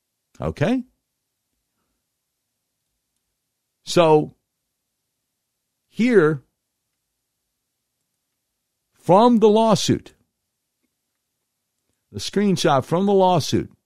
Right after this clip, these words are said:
says, On or about January tenth, twenty seventeen, another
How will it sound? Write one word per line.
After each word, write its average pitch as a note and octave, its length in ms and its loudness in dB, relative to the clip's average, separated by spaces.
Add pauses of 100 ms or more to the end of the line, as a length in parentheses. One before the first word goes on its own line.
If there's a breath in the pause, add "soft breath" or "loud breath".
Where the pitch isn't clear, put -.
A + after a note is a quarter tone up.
(1120)
says, D3 380 0
On G3 260 2
or C4 120 4
about A#2+ 560 2 (880)
January F3+ 420 0
tenth, D#3 340 -2
twenty D3 240 -4
seventeen, D3+ 760 -2 (2000)
another E3+ 680 2